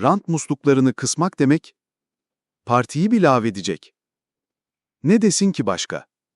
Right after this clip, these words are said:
Hep böyle gitmeyecek anlamında umut vermek gerekiyor ki, sesler yükselmesin, destek azalmasın.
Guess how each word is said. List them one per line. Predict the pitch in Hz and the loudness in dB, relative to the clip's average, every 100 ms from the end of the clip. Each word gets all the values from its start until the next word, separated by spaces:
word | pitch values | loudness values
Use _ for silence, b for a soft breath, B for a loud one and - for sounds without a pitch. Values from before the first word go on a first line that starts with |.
| _ _ | _ _
Hep | 196 - | 0 0
böyle | 147 190 185 | 4 6 6
gitmeyecek | 165 180 - 165 131 135 - | 2 -2 -2 0 2 2 2
anlamında | 123 123 120 113 113 117 | 0 0 2 2 0 0
umut | 139 185 - | 0 0 2
vermek | 113 98 95 | 2 2 -2
gerekiyor | - 107 101 135 185 | -2 -2 0 2 2
ki, | 156 120 151 _ _ | 2 -2 -4 _ _
sesler | - 123 120 147 143 | -4 -2 0 2 2
yükselmesin, | 117 101 139 135 98 - 113 143 - _ | 0 -2 -2 0 -2 -2 -2 -4 -6 _
destek | 104 101 - 123 - | -6 -4 -4 -6 -4
azalmasın. | 95 87 82 78 - 71 | -6 -4 -6 -8 -8 -10